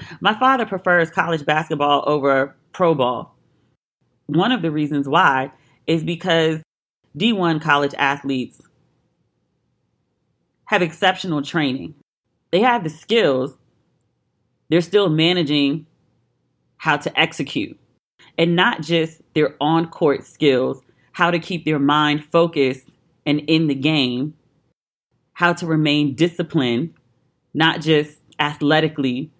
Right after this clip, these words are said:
but in a three sixty so that they can be at their top performance. That in and of itself is a skill.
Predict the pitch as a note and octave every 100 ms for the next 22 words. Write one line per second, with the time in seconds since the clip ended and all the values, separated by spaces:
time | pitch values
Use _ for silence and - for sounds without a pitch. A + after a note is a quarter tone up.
0 | _ - D#3 C#3+ - D3+ C#3+ D3+ D3 D3
1 | F3 - C#3 B2 C#3 - _ _ D#3+ D#3
2 | D3+ D3 D#3+ C#3 D3 D3 C3+ - C#3 -
3 | C3 - D3+ B2+ G#2+ - - _ _ _
4 | _ _ - F#3 F#3+ - E3 D3 C#3+ C#3+
5 | - E3 C3 C3+ - - C#3+ C#3+ - D#3+
6 | - F2+